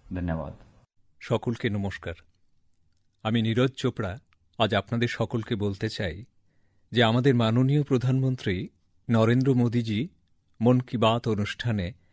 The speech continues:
Speaker 2: এবার ওবেসিটির বিষয়ে আলোচনা করেছেন, যা আমাদের দেশের জন্য খুবই গুরুত্বপূর্ণ। আর আমি এই বিষয়টাকে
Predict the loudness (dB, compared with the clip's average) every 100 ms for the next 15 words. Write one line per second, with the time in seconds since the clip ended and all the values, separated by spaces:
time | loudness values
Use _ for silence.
0 | _ _ _ 0 2 2 -2 2 2 2
1 | -4 -4 -2 -2 -2 -2 0 -2 -4 -4
2 | -6 -6 -8 -8 -10 -12 -14 _ _ _
3 | _ _ _ _ _ 2 4 4 4 2
4 | 2 2 2 2 -2 0 -2 0 -4 -10
5 | _ _ -4 -2 0 -2 -4 -4 -8 -8
6 | -8 -8 -12 -14 _ _ _ _ _ _
7 | -2 0 0 2 4 4 2 2 -2 -2
8 | -4 -2 -2 -4 -6